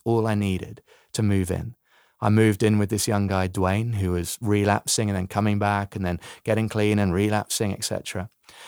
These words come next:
And honestly, I lasted six months. We were broken into six times, about once a month.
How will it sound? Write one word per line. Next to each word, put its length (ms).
And 540
honestly, 340
I 80
lasted 380
six 300
months. 400
We 100
were 60
broken 400
into 420
six 380
times, 340
about 240
once 260
a 60
month. 480